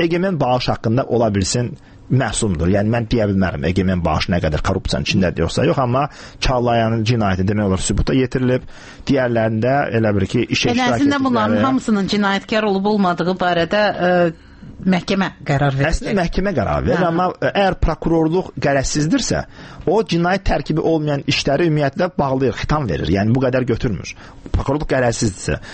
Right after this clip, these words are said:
Speaker 1: Və biz də inanırıq ki, a-, adətən hüquq mühafizə orqanları qərəzsiz işləyirlər. Və diqqət edin, məsələ orada on beş nəfəri buraxdılar, amma otuz beş nəfər haqqında məsələ həbs qəti imkan tədbiri seçildi. Yəni hakim inanır ki, bunlar cinayət elə bir ki, e,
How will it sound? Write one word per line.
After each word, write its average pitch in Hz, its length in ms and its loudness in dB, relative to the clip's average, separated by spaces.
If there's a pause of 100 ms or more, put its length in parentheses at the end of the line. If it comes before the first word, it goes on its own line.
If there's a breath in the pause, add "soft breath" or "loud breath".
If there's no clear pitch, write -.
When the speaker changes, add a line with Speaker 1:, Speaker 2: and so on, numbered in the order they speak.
(220 loud breath)
Speaker 1:
Və 143 160 0
biz 185 180 2
də 175 100 0 (100)
inanırıq 165 400 0
ki, 196 140 0 (120)
a-, 143 180 -2 (160)
adətən 143 280 0
hüquq 151 160 2
mühafizə 127 320 0
orqanları 113 340 0
qərəzsiz 120 380 0
işləyirlər. 76 520 -2 (280 loud breath)
Və 139 140 2
diqqət 165 340 0
edin, 190 200 0
məsələ 123 280 0
orada 139 280 0
on 143 240 0
beş 151 200 -2
nəfəri 127 260 0
buraxdılar, 120 680 0 (400 loud breath)
amma 139 380 0
otuz 151 260 0
beş 160 180 -2
nəfər 139 240 0
haqqında 127 400 0
məsələ 151 320 0
həbs 160 160 -2
qəti 135 180 -2
imkan 120 220 2
tədbiri 104 300 0
seçildi. - 340 0
Yəni 113 160 0 (280 loud breath)
hakim 143 420 -2
inanır 147 360 0
ki, 294 180 -2
bunlar 127 240 2
cinayət 113 480 0
elə 107 160 2
bir 101 100 2
ki, 113 200 -2
e, 107 120 2